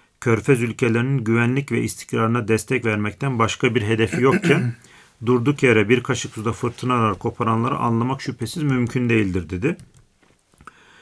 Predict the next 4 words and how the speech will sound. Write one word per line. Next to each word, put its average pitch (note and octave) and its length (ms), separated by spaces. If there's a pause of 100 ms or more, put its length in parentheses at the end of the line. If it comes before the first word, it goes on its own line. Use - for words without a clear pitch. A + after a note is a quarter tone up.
(140)
Hatta, B2 640
e, A2 400
Sayın A2+ 360
Bahçeli, A#2 560